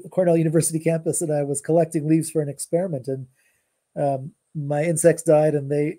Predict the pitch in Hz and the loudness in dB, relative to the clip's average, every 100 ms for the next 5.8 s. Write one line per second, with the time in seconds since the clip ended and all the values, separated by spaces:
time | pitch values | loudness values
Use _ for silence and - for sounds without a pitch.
0 | - 156 156 160 160 165 160 - 165 196 | -6 -4 0 2 2 2 0 0 0 2
1 | 165 165 202 311 - 143 117 - 156 156 | -2 0 -2 -2 -4 -4 -4 -2 2 2
2 | 180 _ _ _ _ - 196 175 - 160 | 0 _ _ _ _ -4 -2 0 0 4
3 | 175 190 202 - 165 156 - 156 151 170 | 4 4 -2 2 2 2 -4 -6 -2 -2
4 | 240 - 160 175 170 165 156 165 135 175 | -4 -10 4 4 6 4 2 -4 -4 -6
5 | 175 196 - 143 139 139 147 135 | -6 -8 -4 -2 -4 -8 -10 -10